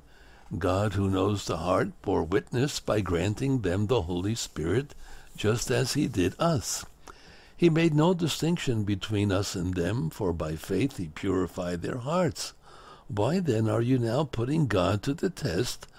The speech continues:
by placing on the shoulders of the disciples a yoke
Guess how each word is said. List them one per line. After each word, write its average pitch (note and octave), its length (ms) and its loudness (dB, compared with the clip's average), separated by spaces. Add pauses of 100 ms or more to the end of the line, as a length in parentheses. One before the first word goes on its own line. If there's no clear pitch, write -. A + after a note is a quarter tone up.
(280)
by G#2 180 2
placing C3+ 560 2
on D3+ 160 4
the D#3 120 -2
shoulders G#2+ 600 2
of G2+ 200 0
the C#3 80 -4
disciples C3 1000 -2 (360)
a G2 120 2
yoke A#2+ 640 2